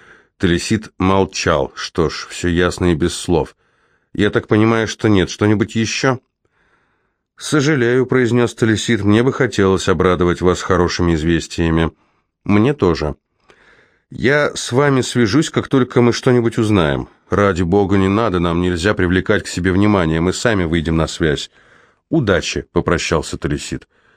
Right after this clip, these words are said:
Коммуникатор погас. Я не двинулся с места. «Что за первозданная?» поинтересовалась Лона. «Это модифицированная воздушная первозданная, которую использует Левистус»,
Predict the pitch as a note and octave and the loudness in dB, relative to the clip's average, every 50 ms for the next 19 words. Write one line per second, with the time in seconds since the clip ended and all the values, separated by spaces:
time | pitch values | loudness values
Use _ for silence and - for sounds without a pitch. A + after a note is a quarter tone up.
0 | _ _ _ _ - A2 G#2 G2+ G#2 G#2+ G2 - D3 D3+ D3 D#3+ C#3+ C#3 - C#3 | _ _ _ _ -2 0 2 4 2 2 2 0 -2 0 0 0 -2 0 -2 -2
1 | C3+ A#2+ G2 D#2+ C#2+ - - - _ _ _ _ _ _ _ _ _ - D2+ E2 | 0 2 2 0 0 -2 -6 -14 _ _ _ _ _ _ _ _ _ -6 -2 0
2 | G#2+ C3 C#3+ - - A2+ A2+ A#2 G2 F#2 F#2+ G2 F2+ F2+ F2+ - - - F#2 - | 2 0 0 0 0 2 2 2 2 2 2 2 4 2 2 0 -2 -4 -6 -4
3 | - - F2 D2+ - - - - C#2+ C#2 - _ _ _ _ _ _ _ _ _ | -2 0 0 0 -2 -4 -8 -8 -10 -10 -10 _ _ _ _ _ _ _ _ _
4 | _ _ _ _ _ _ _ _ _ _ - - - - - E3 C3 G#2 G2+ F#2+ | _ _ _ _ _ _ _ _ _ _ -12 -12 -8 -4 0 0 2 2 0 0
5 | F2+ - F#2 F#2+ G2 A2 G#2+ G#2+ A#2+ A2+ F#2+ E2+ D#2+ D#2+ D2+ - F2+ F2 D#2+ - | 0 0 0 2 2 2 0 0 0 0 2 2 0 -2 -2 -2 -2 -2 -2 0
6 | F2 E2+ - - F#2 F2 E2 E2 E2 D#2 - - F#2 E2+ D#2+ D2+ D2+ D2+ D2+ - | -2 -2 0 0 0 2 2 2 0 -2 -2 0 0 2 2 0 0 -4 -6 -8
7 | _ _ _ _ _ _ _ _ _ _ _ _ _ _ _ _ _ _ - _ | _ _ _ _ _ _ _ _ _ _ _ _ _ _ _ _ _ _ -20 _
8 | _ _ - _ _ _ _ _ _ - C3 C3+ B2+ - C#3 C3 B2+ C3 B2+ B2+ | _ _ -20 _ _ _ _ _ _ 0 0 0 0 0 0 2 2 2 2 2
9 | B2+ A#2+ A#2 B2 - C3+ B2 - - - D3+ C3+ B2+ A#2 A2 G#2+ G#2+ G#2+ G2+ G2+ | 0 0 -2 -2 -2 -2 -2 -2 -2 0 0 2 2 2 2 2 2 2 0 0
10 | F#2+ F#2 G#2 G2+ F#2 G#2 B2 B2 - - G#2+ G2+ G2 E2 - G#2 G2 G2 G2+ G2+ | 0 0 0 -2 0 0 0 0 0 2 2 2 2 2 2 2 2 2 2 2
11 | F#2+ F2 F2+ A#2 B2 B2+ A#2+ A2 G#2 G2+ F#2 F2+ - G2 F#2 - - G#2+ G#2 G2+ | 0 0 0 0 2 2 2 2 2 0 0 0 0 -2 -2 0 2 2 2 4
12 | G2 F#2 F2 - - - G#2+ G#2 F#2 D#2+ E2+ F#2+ F#2 - - G2 F#2+ E2+ D#2+ D#2+ | 2 2 0 -2 -2 0 0 0 2 2 2 0 0 0 0 2 2 2 0 -2
13 | - - E2 D2+ - - | -4 -4 -6 -6 -6 -6